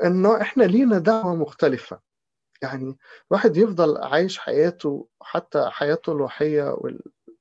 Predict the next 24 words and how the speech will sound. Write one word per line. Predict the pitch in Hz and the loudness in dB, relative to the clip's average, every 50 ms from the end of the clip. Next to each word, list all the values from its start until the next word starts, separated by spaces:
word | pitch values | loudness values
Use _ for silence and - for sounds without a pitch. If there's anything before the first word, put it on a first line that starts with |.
| _ _ _ _ - | _ _ _ _ -8
مع | 123 120 120 | -8 -6 -6
الله | 113 120 123 135 147 151 147 139 - _ _ _ _ _ _ _ _ _ _ _ _ - | -6 -4 0 2 2 4 2 2 -2 _ _ _ _ _ _ _ _ _ _ _ _ -8
أو | 127 120 120 | -8 -8 -8
حياته | - - - 120 127 139 143 - - 139 131 123 123 - - | -8 -6 -2 0 0 0 -2 -2 -4 -6 -6 -4 -6 -6 -6
ال-، | - 117 120 - - - - - | -6 -8 -8 -10 -10 -10 -8 -10
الكنسية، | - - - - - 113 117 120 - - 156 160 156 143 131 131 - _ _ _ _ _ _ _ _ _ _ _ _ _ _ _ _ _ _ _ _ _ _ _ - | -10 -12 -10 -10 -8 -8 -8 -8 -4 -4 -4 -2 -2 -6 -8 -8 -14 _ _ _ _ _ _ _ _ _ _ _ _ _ _ _ _ _ _ _ _ _ _ _ 2
وهو | 160 147 147 156 190 233 247 233 220 202 202 - _ _ _ _ _ _ _ _ _ _ - | 2 4 4 6 6 6 6 6 4 4 2 -2 _ _ _ _ _ _ _ _ _ _ -6
متلخبط، | 180 156 151 - 165 170 151 - 127 117 113 - _ _ - - | -4 -4 -2 0 0 0 0 0 -4 -6 -6 -6 _ _ -16 -10
يعني | 139 135 117 - 120 123 120 131 123 131 139 139 143 | -10 -10 -10 -10 -14 -14 -14 -12 -12 -10 -8 -8 -6
وهو | 143 135 131 147 160 165 165 | -4 0 2 2 4 4 4
تايه، | 156 156 - 160 151 135 123 120 117 117 | 2 2 2 2 2 2 2 -4 -6 -6
مش | 139 139 139 - | -8 -8 -6 -2
عارف | - - 202 208 208 | 0 2 2 0 0
إيه | - - 196 185 | -2 0 0 2
الغرض، | 185 175 147 139 135 123 117 110 101 - _ _ - | 2 2 2 2 0 0 0 -2 -4 -6 _ _ -20
مش | 139 131 - | -18 -12 -8
عارف | 135 131 151 151 - | -4 -4 -4 -4 -4
إيه | - 175 | -4 -4
الغاية، | 165 170 165 151 147 147 143 139 131 127 123 120 120 120 - 147 _ - | -2 -2 -2 0 0 0 0 -2 -2 -4 -4 -4 -4 -6 -8 -12 _ -8
وقدام | 131 131 131 127 127 - - 147 123 120 123 151 175 185 185 170 151 | -8 -6 -4 -4 -6 -6 -6 -8 -6 0 2 2 4 4 2 -2 -4
عصات | - - 147 - - 156 165 185 - | -4 -6 -6 -4 -2 -2 -4 -4 -6
كتير | _ - 151 - - 185 | _ -18 -16 -10 -8 -4
يقف | 180 170 170 - - 131 - _ - | -2 -2 0 0 -2 -2 -4 _ -8
ويتعثر، | 143 135 139 143 - 135 131 147 151 151 _ - - | -6 -6 -6 -6 -8 -6 -4 -4 -4 -4 _ -14 -14